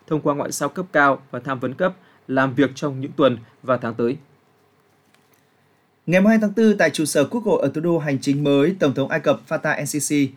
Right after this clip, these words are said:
Speaker 2: đã tuyên thệ nhậm chức nhiệm kỳ ba, trong bối cảnh Ai Cập đang đối mặt với nhiều khó khăn về kinh tế do thiếu ngoại tệ và lạm phát leo thang.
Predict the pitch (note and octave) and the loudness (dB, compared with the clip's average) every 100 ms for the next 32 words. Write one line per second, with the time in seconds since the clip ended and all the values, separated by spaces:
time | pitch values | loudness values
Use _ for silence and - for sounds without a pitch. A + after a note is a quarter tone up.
0 | - - D#3+ D3+ F3 E3+ D3+ C#3 C3+ C#3 | -14 -6 0 0 0 -2 0 0 0 -2
1 | - B3+ - C#3 A#2+ C3+ D3 C#3 - _ | 0 -2 -2 -6 -2 2 2 2 -4 _
2 | - G3+ G3+ E3 - E3+ D#3 D3 D3+ C#3+ | -2 0 0 0 -2 0 0 0 0 0
3 | F3 D3 - C#3+ E3+ C3 C3+ D#3+ D#3 C3 | 0 0 -2 -2 0 0 -2 -2 -2 -4
4 | - D3+ C#3+ C3 G3 - B2 C#3 C3 D3 | -6 -2 2 2 0 -6 -2 -2 0 -2
5 | E3+ C#3+ D3 C3+ - _ - B2+ C3 C3 | -2 2 2 0 -4 _ -6 0 0 0
6 | A2+ A2+ F#3 D3 C3+ C3+ | -2 -2 -4 -2 0 0